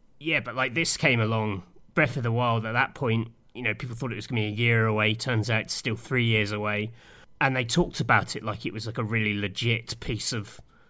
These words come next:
the Zelda kind of canon. You know, they talked about it as if it was a mainstream Zelda game and you had to get it 'cause it was story-wise tied into Breath of the Wild and all this. I thought they really, uh, maybe oversold it,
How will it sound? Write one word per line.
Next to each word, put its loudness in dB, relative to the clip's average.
the 2
Zelda 2
kind -2
of -8
canon. 4
You 0
know, -2
they 0
talked -4
about 0
it -2
as -2
if -4
it -4
was 2
a -2
mainstream 0
Zelda 0
game 0
and -2
you 0
had 0
to -8
get 2
it -2
'cause -8
it -6
was -8
story-wise 2
tied 2
into 0
Breath 0
of -8
the -2
Wild 0
and 2
all 2
this. -2
I 0
thought 0
they 2
really, 0
uh, -2
maybe 0
oversold 4
it, 2